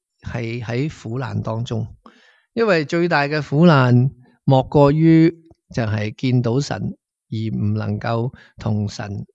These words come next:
有一個嘅相遇，或者唔能夠 connect，即係唔能夠同神接觸到。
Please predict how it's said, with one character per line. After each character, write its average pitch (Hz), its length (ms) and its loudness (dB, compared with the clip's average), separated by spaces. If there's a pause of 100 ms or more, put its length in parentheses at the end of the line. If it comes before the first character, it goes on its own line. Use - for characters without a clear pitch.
有 117 260 -4
一 131 40 -8
個 - 140 -10
嘅 110 360 -10
相 120 460 -4
遇， 113 200 -14 (2000)
或 127 140 -8
者 131 240 -2
唔 113 160 0
能 110 180 -4
夠 117 280 -8
connect， 131 480 -2 (240)
即 156 120 -4
係 135 60 -2
唔 113 100 -2
能 110 200 -6
夠 117 180 -10
同 101 260 -6
神 110 320 -8
接 120 140 -10
觸 - 200 -8 (120)
到。 117 200 -14